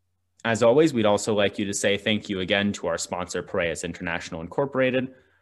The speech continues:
Piraeus International has been importing and exporting cargo for companies and individuals for over forty years. They can assist you in importing olive oil, marble, or any other goodies from Greece. They can also assist in exporting, whether you have one box or a full household of items that need to be sent over.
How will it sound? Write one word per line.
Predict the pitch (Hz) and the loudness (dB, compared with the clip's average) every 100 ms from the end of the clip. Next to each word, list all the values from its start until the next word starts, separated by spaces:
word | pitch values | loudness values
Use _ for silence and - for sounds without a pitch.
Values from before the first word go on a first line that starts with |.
| _ | _
Piraeus | 139 135 127 - | 4 6 6 4
International | - 120 127 131 147 135 135 - _ | 0 0 0 0 0 0 -2 -10 _
has | 107 101 | -6 -2
been | 107 | -2
importing | 113 107 120 113 110 | -2 -2 0 2 0
and | 80 | -2
exporting | 104 - 104 90 | -4 -4 -6 -6
cargo | - 98 98 92 | -2 0 0 -4
for | 87 | -6
companies | - 120 127 120 107 | -6 -4 -2 -2 -2
and | 85 | -4
individuals | 95 90 113 123 117 113 | -4 -4 -4 -2 -4 -2
for | 78 | -2
over | 95 90 | -2 -4
forty | 87 113 107 104 | -4 0 2 2
years. | 117 123 127 123 - _ _ _ - | 0 0 -2 -4 -12 _ _ _ -4
They | 104 | -2
can | 101 | -2
assist | 95 104 - | -6 -8 -8
you | 98 | -6
in | 92 | -6
importing | 95 - 95 90 | -8 -6 -4 -4
olive | 78 127 127 | 0 2 2
oil, | 127 127 127 - - _ - | 2 2 2 -2 -16 _ 0
marble, | 123 123 123 127 - | 2 4 6 4 4
or | 104 107 | 0 2
any | 110 110 | 2 2
other | 104 101 | 0 0
goodies | 101 92 | 0 -2
from | - 87 | -6 -6
Greece. | 120 143 139 - - _ _ _ _ | -2 0 0 -4 -6 _ _ _ _
They | 113 | 0
can | 107 110 | 2 2
also | 110 - 110 | 0 0 -4
assist | 113 120 - | -4 -6 -4
in | 131 | -2
exporting, | 156 - - 101 85 82 | -2 -2 0 2 2 -2
whether | 95 101 | -2 -2
you | 95 | -2
have | 90 87 | -4 -2
one | 101 98 | -2 2
box | 131 143 156 - - | 2 2 0 -6 -4
or | 98 92 | 0 0
a | |
full | - 131 | 2 2
household | 123 131 135 135 | 2 0 0 0
of | 131 | 2
items | 127 110 78 82 | 2 2 0 -4
that | 104 | -4
need | 92 - | -4 -6
to | |
be | 110 | -6
sent | - 87 117 | -6 -4 -2
over. | 117 82 71 | -2 -2 -6